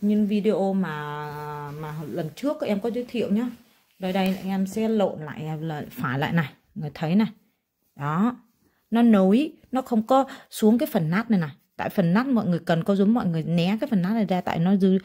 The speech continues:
nó vướng cái khóa. Thường cái áo choàng này thì ngay trước phần nát nó đều có cái khóa, cho nên mọi người chỉ khâu từ phần này xuống thôi này.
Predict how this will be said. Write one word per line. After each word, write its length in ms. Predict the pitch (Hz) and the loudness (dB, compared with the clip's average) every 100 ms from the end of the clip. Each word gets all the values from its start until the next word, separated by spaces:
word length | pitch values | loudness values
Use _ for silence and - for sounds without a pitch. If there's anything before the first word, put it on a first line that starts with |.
| - - - | -6 -14 -2
nó 80 | 220 | 2
vướng 200 | 208 208 | 2 0
cái 80 | |
khóa. 540 | 220 - 180 190 220 254 | -4 -2 -2 0 -2 -4
Thường 220 | 214 180 160 | -2 -2 0
cái 80 | |
áo 80 | 196 | -2
choàng 240 | 220 180 151 | -2 -4 -4
này 120 | 147 | -8
thì 80 | 156 | -8
ngay 220 | 165 190 | -4 -4
trước 140 | 233 233 | -4 -6
phần 160 | 160 | -6
nát 80 | 170 | -2
nó 160 | 220 226 | -2 0
đều 200 | 175 156 | 0 0
có 120 | 196 | -4
cái 120 | 226 | -6
khóa, 460 | 220 185 160 185 262 - - - _ _ | -4 -2 0 0 0 -4 -20 -20 _ _
cho 100 | 202 | 4
nên 120 | 196 | 4
mọi 140 | 175 | 2
người 140 | 160 151 | -2 -4
chỉ 100 | 135 | -4
khâu 260 | - 196 185 | 2 2 2
từ 140 | 147 | 0
phần 200 | 143 - | -2 -2
này 140 | 202 | 0
xuống 240 | 143 - 170 | -2 -2 2
thôi 100 | 220 | 4
này. 200 | 185 | 2